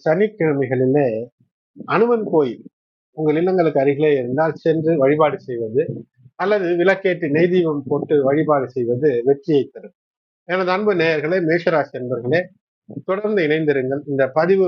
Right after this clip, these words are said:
உங்களுக்கு பயனுள்ளதாக இருக்கும் என்று கருதினீர்கள் என்றால் லைக் செய்யுங்கள். லைக் செய்து செல்போனிலே நீங்கள் இந்த பதிவை கேட்டீர்கள் என்றால் ஹைப் என்று ஒன்று வரும்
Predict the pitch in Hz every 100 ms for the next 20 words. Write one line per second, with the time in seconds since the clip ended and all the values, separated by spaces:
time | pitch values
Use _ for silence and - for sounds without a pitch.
0 | 151 143 135 127 131 151 123 127 151 151
1 | 160 156 165 165 131 127 139 127 123 139
2 | 147 147 135 123 127 - 151 127 156 165
3 | - 123 113 117 135 - _ _ - 120
4 | 135 170 202 202 175 156 151 131 139 -
5 | _ _ _ _ _ 196 196 208 196 185
6 | 160 151 139 139 - 160 147 147 160 170
7 | 160 151 151 139 131 151 143 - 190 202
8 | 196 143 143 131 120 120 117